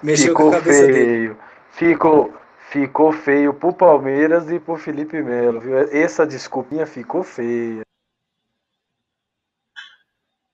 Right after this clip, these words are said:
Speaker 1: Sim. É, o cara que disputou clássico na Turquia,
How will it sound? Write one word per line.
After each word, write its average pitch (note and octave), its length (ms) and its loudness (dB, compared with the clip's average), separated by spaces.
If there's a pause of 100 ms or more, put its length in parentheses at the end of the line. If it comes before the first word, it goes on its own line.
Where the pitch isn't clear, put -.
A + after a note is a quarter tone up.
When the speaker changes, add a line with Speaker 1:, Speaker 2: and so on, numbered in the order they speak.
(240)
Speaker 1:
Sim. D3+ 640 -10 (500)
É, C3+ 280 0
o B2+ 80 -6
cara E3+ 280 0
que F#3 200 -8
disputou F3 1040 -4
clássico E3+ 580 -4
na F3+ 160 -4
Turquia, G3+ 720 -6